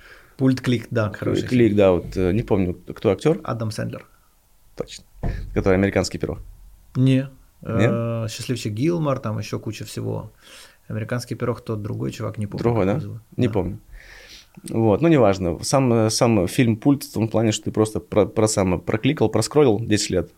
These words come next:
Speaker 1: Да.
Speaker 2: На выходе стоишь, у тебя миллион, там ноль воспоминаний, там только сломана нервная система и отсутствие личной жизни. И что дальше? Кайф же в том, чтобы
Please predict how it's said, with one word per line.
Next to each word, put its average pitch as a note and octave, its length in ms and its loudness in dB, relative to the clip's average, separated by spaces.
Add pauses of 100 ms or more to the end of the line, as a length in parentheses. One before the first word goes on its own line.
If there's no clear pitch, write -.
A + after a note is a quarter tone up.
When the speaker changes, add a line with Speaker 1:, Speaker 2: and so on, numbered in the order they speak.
(180)
Speaker 1:
Да. A#2+ 280 -4
Speaker 2:
На B2+ 100 4
выходе A#2+ 260 2
стоишь, C#3+ 320 0
у - 20 -12
тебя A2 120 2
миллион, C3 420 4 (460)
там A#2 260 4
ноль A#2+ 340 4
воспоминаний, A#2 500 4
там G#2 180 0
только F#2 600 -2
сломана A2 360 2
нервная G#2+ 280 6
система G2 680 0
и F#2+ 560 -2
отсутствие G#2+ 380 -2
личной G#2+ 220 0
жизни. B2 360 0 (480)
И A2+ 60 -14
что - 160 -6
дальше? F#2+ 260 -2 (920)
Кайф C3 220 4
же B2+ 80 0
в A#2 60 -2
том, C#3 160 0
чтобы A2+ 400 0